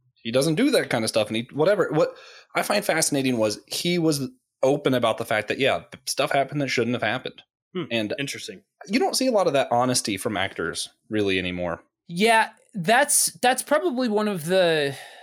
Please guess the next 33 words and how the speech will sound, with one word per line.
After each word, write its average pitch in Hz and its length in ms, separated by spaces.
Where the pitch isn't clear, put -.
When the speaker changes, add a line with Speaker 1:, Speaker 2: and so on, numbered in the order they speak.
Speaker 3:
one 156 220
of 156 100
my 160 140
favorite 170 440
things, 180 460
and 135 160
probably 156 440
one 147 200
of 139 100
the 139 80
things 139 300
that 127 140
I 120 80
point 131 360
to 120 380
that, 131 520
that, 220 300
that 226 280
is 254 140
the 269 100
reason 240 400
why 175 460
you 165 320
see 180 800
most 170 460
people 170 560
still, 165 800
he's 190 280
still 208 180
beloved 143 460
in 131 440
most 139 360
people's 120 640